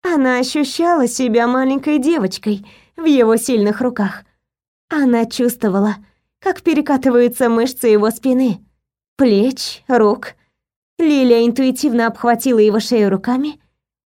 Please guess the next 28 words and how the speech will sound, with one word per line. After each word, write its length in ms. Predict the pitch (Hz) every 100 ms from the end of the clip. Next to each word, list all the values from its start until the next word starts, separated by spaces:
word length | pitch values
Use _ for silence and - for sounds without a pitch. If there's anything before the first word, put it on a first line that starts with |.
| _ -
Их 280 | 320 262
лица 420 | 254 247 302 - 240
были 240 | 220 226
очень 340 | 233 254 285
близко 340 | 262 302 - 185
друг 240 | 180 175
от 120 | 196
друга. 300 | 190 196 208 - _ _ _ _ _ _ _ -
Она 280 | 294 254 233
чувствовала 720 | 226 254 254 214 185 202 202 - _ _ _ -
его 360 | 330 240 254
горячее 640 | 214 233 247 240 - 254 214
дыхание 580 | 220 - 262 220 190
на 120 | 202 202
своей 380 | 208 208 202
щеке 420 | 208 220 208 311 311 _ _ _ _ _ -
и 60 |
его 340 | 370 294 247 247
суровый, 800 | - 254 220 226 311 330 302 - _ _ -
обеспокоенный, 1200 | 381 269 262 262 240 226 262 294 330 311 302 277 _ _ _ _
но 240 | 359 294 262
в 80 | -
то 140 | 262
же 120 | 240
время 380 | 226 254 254 202
очень 380 | 208 262 226 208
нежный 380 | 208 202 190 180
взгляд. 500 | - 175 160 -